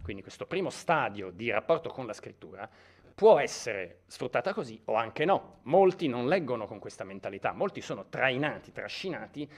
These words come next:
da due cose. Dal fatto che il testo contiene dei contenuti che vanno aggiungendosi e che sono, per così dire, invoglianti ad andare avanti senza fermarsi.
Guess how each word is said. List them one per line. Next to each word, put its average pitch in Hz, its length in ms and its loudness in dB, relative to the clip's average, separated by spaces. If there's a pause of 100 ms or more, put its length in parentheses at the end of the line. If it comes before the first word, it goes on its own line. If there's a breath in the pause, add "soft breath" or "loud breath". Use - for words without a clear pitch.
(220 loud breath)
da 131 280 4
due 131 180 0
cose. - 480 0 (320 loud breath)
Dal - 140 -16
fatto - 300 2
che 131 380 -4
il - 200 -20
testo 180 420 -4
contiene 139 540 -8
dei 107 120 -10
contenuti 127 520 -12
che 120 100 -12
vanno 131 240 -4
aggiungendosi 131 640 -6
e 110 60 -6
che - 100 -16
sono, 139 240 -8
per - 120 -16
così 117 200 -16
dire, 147 160 -10
invoglianti 117 800 -2
ad 98 80 -8
andare 107 360 0
avanti 110 440 0
senza 98 300 -14
fermarsi. - 540 -18